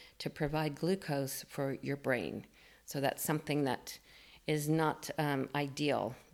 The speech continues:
for you to do. So that's what carbohydrates are about. And now we're gonna look at the proteins. They're also four calories a gram.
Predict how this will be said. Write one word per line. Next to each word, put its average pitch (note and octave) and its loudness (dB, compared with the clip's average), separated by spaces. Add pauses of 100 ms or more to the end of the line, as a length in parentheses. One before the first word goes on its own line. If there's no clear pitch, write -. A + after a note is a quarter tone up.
(120)
for D3 0
you A#2+ -2
to - -8
do. - -2
So - 0
that's F3+ 4
what A#3+ 4
carbohydrates F#3 0
are A3 0
about. G3 2 (760)
And D3+ 0
now D#3+ 4
we're F3+ 4
gonna F3 4
look F3 2
at - 0
the - -2
proteins. F#3+ 2
They're E3+ 2
also D#3+ 2
four F3+ -2
calories E3 0
a A3 -2
gram. F3 0